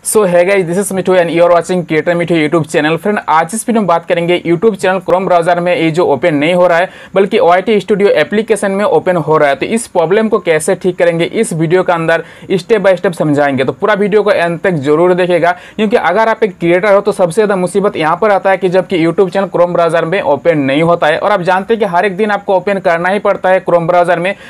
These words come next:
क्योंकि Chrome ब्राउज़र में जाने के बाद ही आप YouTube वीडियोज़ पर आई बटन और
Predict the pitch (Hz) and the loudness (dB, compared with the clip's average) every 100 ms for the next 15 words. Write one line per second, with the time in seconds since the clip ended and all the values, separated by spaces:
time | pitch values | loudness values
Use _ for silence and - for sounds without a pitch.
0 | - 220 220 - 190 214 208 196 214 214 | -4 -2 0 0 0 0 0 0 0 0
1 | 175 165 175 190 175 175 170 196 - 156 | 0 0 0 -2 0 2 2 2 2 2
2 | 170 165 175 170 196 165 165 175 175 180 | 2 2 -2 0 0 0 2 2 2 0
3 | 196 - - - _ 160 180 185 220 - | -2 -4 -20 -20 _ 0 0 0 -4 0
4 | 165 175 | -2 0